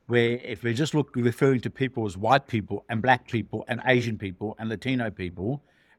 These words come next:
and we just see them as white people. But if you just take Europe, for example, and you just looked at all the white people there,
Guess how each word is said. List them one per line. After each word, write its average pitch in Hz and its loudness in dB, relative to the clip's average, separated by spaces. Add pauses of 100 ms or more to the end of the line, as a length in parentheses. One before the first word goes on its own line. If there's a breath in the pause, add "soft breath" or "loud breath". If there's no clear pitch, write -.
and 120 0 (120)
we 123 0
just 147 0
see 156 4
them 135 0
as 117 -2
white 139 4
people. 101 2 (300)
But 170 0
if - -2
you 247 4
just 196 -6
take 147 2
Europe, 151 6
for 117 -2
example, 104 -2
and 131 -4
you 170 0
just 185 -2
looked 156 -2
at 151 4
all 165 4
the 151 6
white 139 6
people 107 0
there, 82 -2